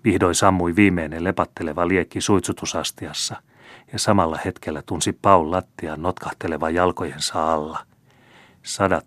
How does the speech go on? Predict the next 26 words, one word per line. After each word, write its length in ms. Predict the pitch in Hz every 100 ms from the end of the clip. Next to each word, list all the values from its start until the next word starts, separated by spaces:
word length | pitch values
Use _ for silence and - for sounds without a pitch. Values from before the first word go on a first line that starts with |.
| -
tuhannet 400 | 87 85 78 -
valot 320 | 98 92 76 -
rätisivät, 760 | 87 - - - - - - _ _ _
sadat 360 | - 101 90 -
tuhannet 400 | 107 87 80 78
kuiskaukset 680 | - 98 - 82 73 - -
kuuluivat 520 | - 90 82 73 73
hänen 260 | - 87 85
ympärillään. 760 | 92 80 78 76 78 - - - _ _ - - _
Liekit 420 | 110 101 - 90
ympäröivät 640 | 101 87 87 78 76 76 -
häntä, 440 | 90 80 - - _ _ - -
korkeat 520 | 110 - - 76 -
aallot 360 | 107 90 78 -
loiskuivat 580 | 95 - - 76 -
hänen 240 | - 82 92
ylitsensä. 680 | 95 87 - 95 76 - - _ - - -
Hänestä 320 | 95 85 92
tuntui, 420 | 117 101 - 80
kuin 180 | - 82
hän 160 | 92 87
vajoaisi 580 | 98 92 80 80 101
vajoamistaan 880 | 85 101 95 80 78 76 - 92 85
peninkulmain 680 | 80 98 82 - 80 78 78
syvyiseen 580 | 98 82 80 78 80 80
kuiluun. 560 | - 92 78 73 76